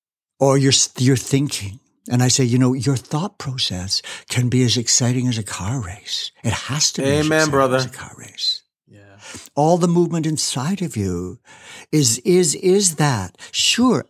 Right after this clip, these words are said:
Speaker 1: absolutely. And please, audience, just walk out.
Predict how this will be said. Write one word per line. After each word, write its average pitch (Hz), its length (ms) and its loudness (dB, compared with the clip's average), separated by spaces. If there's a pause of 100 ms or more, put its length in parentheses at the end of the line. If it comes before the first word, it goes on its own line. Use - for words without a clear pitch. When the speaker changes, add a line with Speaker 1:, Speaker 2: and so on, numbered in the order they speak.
Speaker 1:
absolutely. 196 1040 -2 (340)
And 185 280 0
please, 277 440 2
audience, 139 560 -4 (400)
just - 260 0 (140)
walk 147 440 0
out. 226 580 -4